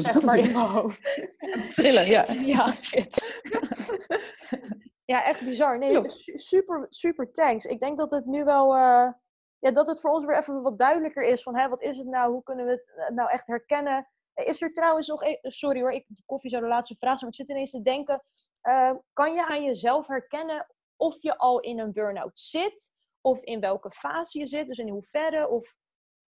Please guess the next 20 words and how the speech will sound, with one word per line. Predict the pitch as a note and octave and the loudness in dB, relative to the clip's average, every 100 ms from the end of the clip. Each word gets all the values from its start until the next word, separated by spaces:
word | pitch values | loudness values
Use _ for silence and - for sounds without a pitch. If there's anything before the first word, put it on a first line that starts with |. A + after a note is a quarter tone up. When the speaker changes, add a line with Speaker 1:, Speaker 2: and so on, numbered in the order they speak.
| _ _ _ _ _ | _ _ _ _ _
Speaker 1:
is | - C#4 | -8 -6
daar | - A#3+ | -2 0
onderscheid | B3 D#4+ F4+ - E4 E4+ | 0 -2 -4 -2 -2 -2
in? | D#4 D4+ | -2 -4
Of | D4+ | -2
zou | D4+ | -2
je | C#4+ | 0
zeggen, | C4+ C#4 C4 | -2 -2 -2
hè, | B3+ | 0
Speaker 2:
Ja. | D4 | 0
Speaker 1:
als | F3+ C4+ C4+ | 2 0 -2
je | - | -14
twijfelt | - C4 C#4 C4 C4 C4 | 0 0 0 0 0 0
of | C4 B3 | -4 -10
iets, | - B3+ - | -12 -12 -10
ga | - A#3+ | -6 -6
gelijk | C4 B3 A3+ A#3 | -2 2 2 0
naar | A3+ G#3+ | -4 -6
de | G3+ | -4
dokter | A#3 D#4+ - D#4 D#4+ D#4+ | -6 -6 -4 -2 -2 -6